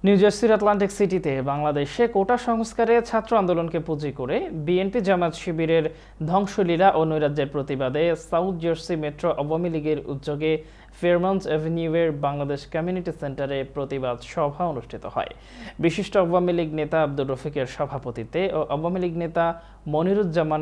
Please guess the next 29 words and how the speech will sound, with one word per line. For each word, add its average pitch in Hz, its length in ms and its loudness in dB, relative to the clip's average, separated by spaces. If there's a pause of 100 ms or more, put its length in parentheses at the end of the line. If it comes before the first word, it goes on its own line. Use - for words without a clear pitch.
(120)
মনিরের 139 340 -2 (100)
সঞ্চালনায় 143 560 -4 (120)
সভায় 160 320 -2
বক্তব্য 143 340 -4
রাখেন 208 240 -4 (480)
আওয়ামী 180 280 4
লীগ 202 180 0
নেতা 196 160 2 (100)
মাসুদ 143 360 -4
চৌধুরী, 160 360 -2 (180)
মুক্তাদির 139 420 -2 (100)
রহমান, 160 380 0 (220)
আব্দুস 139 340 -6
সাত্তার, 185 340 0 (120)
রাখাল 151 360 0
দাস, 165 180 4 (480)
কাজী 165 240 6
মান্নান 170 360 2
সহ 180 140 -2 (160)
আরও 131 140 0 (100)
অনেকেই। 104 320 -10 (640)
একাত্তরের 214 400 2 (120)
পরাজিত 180 460 6 (180)
শক্তি 220 260 0 (100)
বিএনপি 190 280 2 (100)
জামাত 123 300 -2 (120)
শিবির 165 500 0
অত্যন্ত 208 300 0 (220)
পরিকল্পিতভাবে 170 1000 0